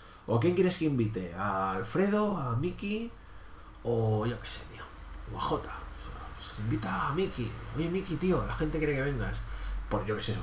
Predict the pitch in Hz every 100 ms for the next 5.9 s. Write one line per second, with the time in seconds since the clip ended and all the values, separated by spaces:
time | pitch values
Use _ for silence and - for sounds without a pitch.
0 | - - 160 - 127 110 104 127 120 101
1 | 95 95 107 92 - - - - - -
2 | - - - - - 104 127 107 101 113
3 | - - - - 180 196 185 175 180 175
4 | 160 165 156 139 131 117 107 - 151 151
5 | 170 175 160 147 - 117 120 98